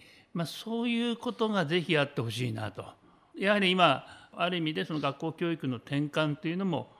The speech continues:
本当に必要な時期だし、あの、学ぶというシンプルな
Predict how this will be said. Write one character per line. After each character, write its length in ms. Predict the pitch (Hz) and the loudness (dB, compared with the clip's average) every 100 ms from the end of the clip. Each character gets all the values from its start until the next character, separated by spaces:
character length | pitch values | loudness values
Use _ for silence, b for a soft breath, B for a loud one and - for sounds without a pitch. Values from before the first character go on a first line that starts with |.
| b | b
本 160 | 180 175 | -10 -4
当 100 | 175 | -2
に 80 | |
必 180 | 175 - | -2 -2
要 120 | 156 | 0
な 100 | 151 | 0
時 160 | 135 139 | 0 -4
期 100 | 110 | -6
だ 140 | 113 | -10
し、 380 | - 156 131 120 b b b | -8 -2 -2 -4 b b b
あ 80 | 143 | -6
の、 220 | 131 131 180 | -4 -4 -4
学 400 | 151 175 202 196 | -2 0 0 0
ぶ 100 | 240 | -2
と 140 | 240 | 0
い 80 | 160 | -2
う 40 | |
シ 140 | 123 190 | 2 0
ン 80 | 170 | 0
プ 140 | 139 | -2
ル 100 | 123 | -4
な 240 | 104 113 | -4 -10